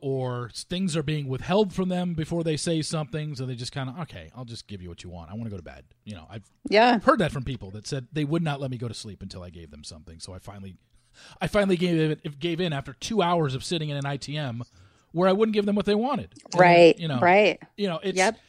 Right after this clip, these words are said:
Speaker 1: trust me, there's obviously a lot. We talk about it all the time on this podcast of what goes on behind the scenes. But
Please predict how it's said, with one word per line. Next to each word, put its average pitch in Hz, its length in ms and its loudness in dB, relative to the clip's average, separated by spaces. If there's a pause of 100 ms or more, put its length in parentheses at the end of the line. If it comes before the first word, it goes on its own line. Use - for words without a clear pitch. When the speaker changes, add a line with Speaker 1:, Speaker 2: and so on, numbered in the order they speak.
(200)
Speaker 1:
trust 196 240 0
me, 113 80 -10
there's 151 260 -6
obviously 202 340 0
a 185 60 2
lot. 165 220 0
We 147 60 -6
talk 170 220 -2
about 165 180 -2
it 151 60 -2
all 151 120 -2
the 139 40 -6
time 131 280 -6
on 123 60 -6
this 120 120 -10
podcast 117 640 -8
of 104 120 -16
what 113 160 -10
goes 120 200 -12
on 113 200 -8
behind 107 280 -12
the 101 40 -14
scenes. 107 420 -10
But 127 220 -10